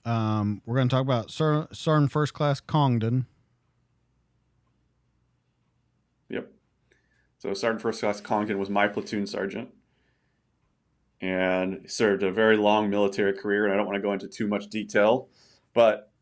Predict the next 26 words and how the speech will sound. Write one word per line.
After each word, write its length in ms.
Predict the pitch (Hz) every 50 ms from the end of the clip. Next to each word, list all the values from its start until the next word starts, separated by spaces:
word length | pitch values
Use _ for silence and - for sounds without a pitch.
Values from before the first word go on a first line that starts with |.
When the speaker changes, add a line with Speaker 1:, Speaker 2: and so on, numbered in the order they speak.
| _ _ _ _
Speaker 2:
let's 200 | - 113 110 -
just 140 | 120 113 -
put 120 | - 117
it 80 | 107 -
this 200 | 110 104 101 -
way. 100 | 95 90 - - 85 85 - - _ _ _ _ _ _ _ _ _ _ _ _ _ _ _
He 100 | - 123
reached 300 | 120 123 120 - - -
the 80 | 120 107
highest 360 | 113 113 110 110 101 - -
level 340 | 110 107 107 101 113 107 101
that 100 | 98 95
you 80 | 104
could 180 | 104 - 104 92
reach 260 | 101 104 101 101 -
in 120 | 95 92 90
special 340 | - - 101 95 - 101
operations, 680 | 98 92 - - 85 90 95 - 123 139 143 - - - _ _ _ _ _ _ _ _ _ _ _ _ _ _ _ _ _ _ _ _ _ -
and 680 | 98 92 92 90 87 87 90 90 90 90 92 90 - - - _ -
he 140 | - - 90
retired 440 | 98 95 - - 95 95 95 98
there. 380 | 95 95 95 95 95 98 95 - - _ _ _ _ _ _ _ _ _ _ _ _ - 90
Uh, 120 | 85 - 95
he 80 | 104
was 120 | - 95 -
shot, 440 | - - 110 101 101 104 - -